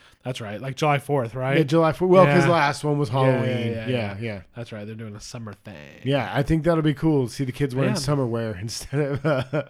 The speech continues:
Speaker 2: instead of fucking it always being cold.
Speaker 1: Yeah.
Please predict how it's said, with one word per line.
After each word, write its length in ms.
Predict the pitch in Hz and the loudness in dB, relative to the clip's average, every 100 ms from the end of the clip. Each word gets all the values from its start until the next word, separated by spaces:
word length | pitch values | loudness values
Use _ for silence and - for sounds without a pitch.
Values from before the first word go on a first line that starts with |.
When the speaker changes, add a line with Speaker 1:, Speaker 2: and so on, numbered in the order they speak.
| _ _ - - | _ _ -20 -4
Speaker 2:
instead 640 | 147 135 - - 151 147 165 | -2 -2 -2 0 2 2 2
of 140 | 139 - | -2 -2
fucking 540 | 139 - - 143 107 - _ - 135 | -8 -6 -8 -8 -10 -16 _ -12 -6
it 160 | 139 | -2
always 340 | 165 151 156 131 | -2 0 -2 -2
being 320 | 147 135 131 | -2 -4 -6
cold. 540 | - 135 131 123 120 - - - - | -6 -4 -2 -4 -6 -12 -16 -16 -16
Speaker 1:
Yeah. 360 | 98 95 95 | -14 -12 -14